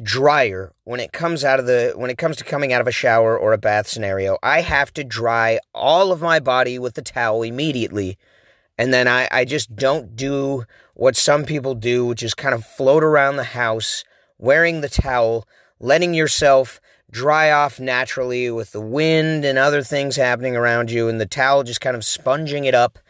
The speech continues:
as you hang out in a towel. I can't do it. I've never been that way. I literally dry out every part of me, ears, crevices, hair, all that, instantly with the towel. I have to do it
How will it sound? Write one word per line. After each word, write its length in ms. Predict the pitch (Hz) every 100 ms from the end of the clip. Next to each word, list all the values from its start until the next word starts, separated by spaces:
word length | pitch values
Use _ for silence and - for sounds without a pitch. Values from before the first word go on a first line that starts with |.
| _ _ _
as 220 | 107 117
you 80 | 123
hang 360 | - 156 170 147
out 260 | 123 123 -
in 200 | - 160
a 160 | 156 139
towel. 580 | - 135 117 104 98 95 _ _ _ _
I 160 | 123 135
can't 320 | - 135 117
do 100 | 90
it. 80 | - _ _ _ _ -
I've 140 | 127
never 240 | 156 170 170
been 200 | 180 180
that 200 | 180 165
way. 320 | 190 196 - _ _ _ _ -
I 460 | 180 214 226 226 _ _ _ -
literally 420 | 165 202 202 190
dry 400 | 131 143 185 180
out 240 | 180 185
every 340 | - 185 180 202
part 300 | - 190 190
of 120 | 160
me, 340 | 175 175 170 - _ _ _
ears, 580 | 185 190 190 185 165 - _ _ _ -
crevices, 800 | - 220 190 185 - 185 180 160
hair, 400 | 170 165 165 165
all 260 | 165 170
that, 280 | 156 147 147 _ _ _ _ -
instantly 560 | 226 202 - 190 175
with 160 | 160 156
the 80 | 143
towel. 380 | - 131 127
I 80 | 120
have 260 | 113 170 175
to 80 | 143
do 200 | 123 117
it 120 | 113